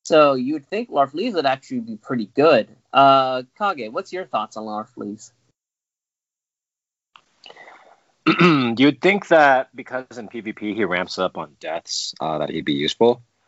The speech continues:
Speaker 2: But his basic does true damage, can't really do much with that.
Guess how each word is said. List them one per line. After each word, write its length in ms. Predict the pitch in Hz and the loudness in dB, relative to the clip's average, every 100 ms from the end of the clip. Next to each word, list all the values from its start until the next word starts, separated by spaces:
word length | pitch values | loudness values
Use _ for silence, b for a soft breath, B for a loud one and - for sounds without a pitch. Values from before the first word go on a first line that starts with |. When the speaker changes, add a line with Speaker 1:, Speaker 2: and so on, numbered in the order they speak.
| _ _ _ _ | _ _ _ _
Speaker 2:
But 360 | - 107 107 - _ _ | 4 6 6 4 _ _
his 260 | 120 113 | -14 -12
basic 380 | 101 120 - 135 | -8 -8 -8 -6
does 200 | 120 101 | -6 -8
true 280 | - - 123 | -10 -8 -4
damage, 580 | 113 110 110 104 - - | -4 -2 -4 -6 -14 -12
can't 140 | 107 | -8
really 120 | 104 | -6
do 100 | 98 | -4
much 200 | 98 92 | -4 -4
with 180 | 95 90 - | -8 -16 -4
that. 380 | 87 95 98 | 0 2 2